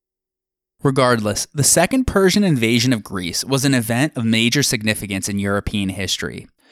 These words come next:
Pindar links the battles of Salamis and Plataea together as the great triumphs of Athens and Sparta, respectively.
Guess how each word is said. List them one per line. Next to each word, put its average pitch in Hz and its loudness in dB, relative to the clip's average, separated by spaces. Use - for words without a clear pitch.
Pindar 196 4
links 156 2
the 135 2
battles 110 2
of 107 -4
Salamis 123 2
and 117 0
Plataea 117 -2
together 98 -4
as 117 2
the 127 0
great 113 0
triumphs 120 2
of 107 -8
Athens 104 0
and 101 -2
Sparta, 101 2
respectively. - -8